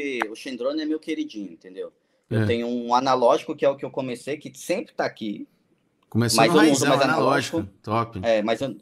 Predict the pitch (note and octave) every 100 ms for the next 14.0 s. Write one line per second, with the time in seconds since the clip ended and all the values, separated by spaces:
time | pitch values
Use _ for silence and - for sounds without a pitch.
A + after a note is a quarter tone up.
0 | C3 B2+ B2 C3 B2 D3 D#3+ C#3+ D3 G3+
1 | A#3+ _ _ _ _ - A#2 A2+ C3+ B2
2 | B2 B2+ B2+ B2 A#2+ A#2+ A#2 A#2 - -
3 | - - - C#3 D3 D#3+ D#3 E3+ D#3+ D3+
4 | F#3 E4+ C4 C#3 B2 C3 B2+ E3 D3 D#3+
5 | _ _ _ _ _ _ A2 G#2+ A2+ A2
6 | A2 G#2 G2 - G#2 A2+ G#2+ G#2+ A#2+ A2
7 | A2 - F2+ A#2 F#3+ _ - - - -
8 | _ _ _ A#2+ A#2+ B2 C3+ D3 C#3 C3
9 | B2 A2+ _ _ _ _ _ _ G#2+ A#2+
10 | - C3 D3 A#2+ A#2+ G2+ A#2 G#2+ F#2+ -
11 | _ _ _ _ _ _ _ - A2+ G#2+
12 | B2 G2+ G#2 A#2 G#2 - G#2+ F#2+ G2+ A2
13 | G2+ F#2+ G2 F2 - G#2+ A2+ - G#2 G#2